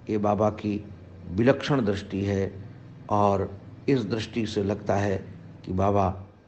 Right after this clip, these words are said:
परम ज्ञानी, परम विद्वान, दिव्य संत हैं। महर्षि के जीवन में ऐसे पूज्य संतों की कृपा से ही यह ज्ञान की रसधारा आर निस बरसती रहती थी। वह ज्ञान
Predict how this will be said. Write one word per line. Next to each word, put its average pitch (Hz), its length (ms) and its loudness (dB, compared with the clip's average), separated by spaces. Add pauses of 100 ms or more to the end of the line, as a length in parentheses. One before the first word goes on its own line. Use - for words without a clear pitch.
परम 123 300 6
ज्ञानी, 104 440 0 (360)
परम 123 240 6
विद्वान, 98 580 0 (480)
दिव्य 113 380 2
संत 98 340 -4
हैं। 98 480 -2 (300)
महर्षि 104 460 0
के 95 180 -2
जीवन 95 260 0
में 98 360 0 (400)
ऐसे 120 280 2
पूज्य 92 320 -4
संतों 98 400 -2
की 95 140 -8
कृपा 92 340 -4
से 95 180 -6
ही 95 240 -2 (520)
यह 92 120 -4
ज्ञान 101 440 0
की 98 140 -4
रसधारा 92 600 -2 (520)
आर 98 320 2
निस 107 360 -2 (500)
बरसती 104 540 2
रहती 95 340 0
थी। 92 360 -2 (380)
वह 90 140 -2
ज्ञान 90 500 0